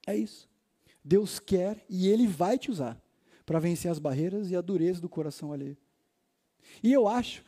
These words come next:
que o que acontece com Filipe é provavelmente a razão pela qual a maioria de nós é discreto, reticente em falar sobre as coisas de Deus, ser intencional nisso.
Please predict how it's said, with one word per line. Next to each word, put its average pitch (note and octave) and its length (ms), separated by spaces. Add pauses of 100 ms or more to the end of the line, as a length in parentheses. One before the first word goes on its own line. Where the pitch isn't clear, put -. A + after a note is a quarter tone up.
(100)
que A3 100
o - 40
que - 80
acontece A#3+ 600
com A3+ 140
Filipe G#3 400
é F3+ 40
provavelmente A3 880 (280)
a D#3+ 80
razão F3+ 440
pela F#3 240
qual E3+ 300
a D#3+ 60
maioria E3 380
de G#3 120
nós D#3+ 220
é F#3 60
discreto, D#3+ 720 (180)
reticente G#3+ 840 (380)
em G3+ 140
falar F3 320
sobre E3+ 240
as D#3+ 100
coisas D3+ 320
de C3 80
Deus, B2 280
ser F3+ 100
intencional F3 540
nisso. C#3 280